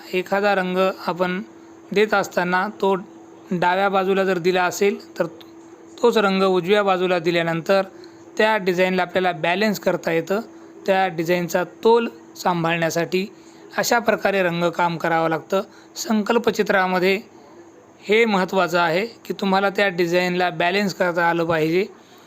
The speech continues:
कारण त्या डिझाईनवरती आपलं संपूर्ण लक्ष जाऊन एका ठिकाणी कुठंतरी आपली नजर थांबली पाहिजे. यासाठी रंगकाम करत असताना एक रंग आपण एखाद्या बाजूस दिला असेल, तोच रंग त्याच्या विरुद्ध बाजूस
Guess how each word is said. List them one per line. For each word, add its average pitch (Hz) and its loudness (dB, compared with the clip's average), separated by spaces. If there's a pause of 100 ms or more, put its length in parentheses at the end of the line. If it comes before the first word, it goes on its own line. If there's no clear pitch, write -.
(340)
कारण 196 0
त्या 202 0
डिझाईनवरती 190 0
आपलं 190 0
संपूर्ण 220 2
लक्ष 196 -2
जाऊन 185 2
एका 185 0
ठिकाणी 185 -2
कुठंतरी 208 0
आपली 202 -2
नजर 175 0 (600)
थांबली 175 0
पाहिजे. 175 0 (480)
यासाठी 196 0 (180)
रंगकाम 190 0
करत 175 -2
असताना 185 0 (1080)
एक 226 2
रंग 202 2
आपण 190 2
एखाद्या 185 0
बाजूस 170 0
दिला 170 2
असेल, 196 0 (220)
तोच 226 4
रंग 180 0 (140)
त्याच्या 175 0
विरुद्ध 202 2
बाजूस 175 0